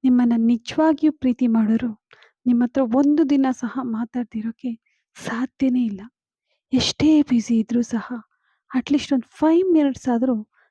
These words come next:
ನಿಮ್ಗೋಸ್ಕರ ಫ್ರೀ ಮಾಡ್ಕೊಂಡೇ ಮಾಡ್ಕೊತಾರೆ. ಯಾವತ್ತೂ ಸಹ ನಾವ್ ಪ್ರೀತಿ ಮಾಡೋ ವ್ಯಕ್ತಿಗಿಂತ ನಮ್ಮನ್ ಪ್ರೀತಿ ಮಾಡೋ ವ್ಯಕ್ತಿನ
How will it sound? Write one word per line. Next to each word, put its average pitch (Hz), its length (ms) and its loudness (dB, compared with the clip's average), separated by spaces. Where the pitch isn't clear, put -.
ನಿಮ್ಗೋಸ್ಕರ 240 720 0
ಫ್ರೀ 226 420 -6
ಮಾಡ್ಕೊಂಡೇ 214 520 -6
ಮಾಡ್ಕೊತಾರೆ. - 680 -14
ಯಾವತ್ತೂ 226 420 2
ಸಹ 240 300 0
ನಾವ್ 233 320 4
ಪ್ರೀತಿ 240 380 -2
ಮಾಡೋ 220 260 2
ವ್ಯಕ್ತಿಗಿಂತ 202 720 -6
ನಮ್ಮನ್ 233 420 4
ಪ್ರೀತಿ 226 340 -2
ಮಾಡೋ 214 240 2
ವ್ಯಕ್ತಿನ 208 440 -2